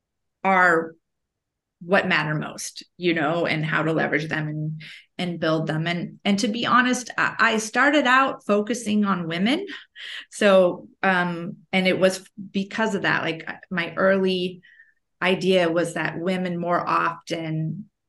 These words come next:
consider their strengths soft skills, and, and I wanted to help them understand, um, and leverage that their strengths, um, in leadership.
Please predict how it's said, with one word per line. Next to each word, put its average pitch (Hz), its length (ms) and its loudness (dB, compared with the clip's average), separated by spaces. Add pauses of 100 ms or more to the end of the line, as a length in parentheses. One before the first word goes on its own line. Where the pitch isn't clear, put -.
(120)
consider 165 560 0
their 151 180 0
strengths 156 440 -6
soft 139 280 -6
skills, - 480 -8 (100)
and, 156 400 -2 (140)
and 160 460 -4
I 165 120 2
wanted 156 600 -2 (320)
to 175 100 -6
help 165 280 -4
them 156 200 -6
understand, 156 800 -6 (600)
um, 165 420 -4
and 180 200 -2
leverage 156 580 -2
that 165 220 -6
their 156 240 -2
strengths, 156 640 -8 (140)
um, 160 400 -6
in 165 180 -8
leadership. 156 520 -4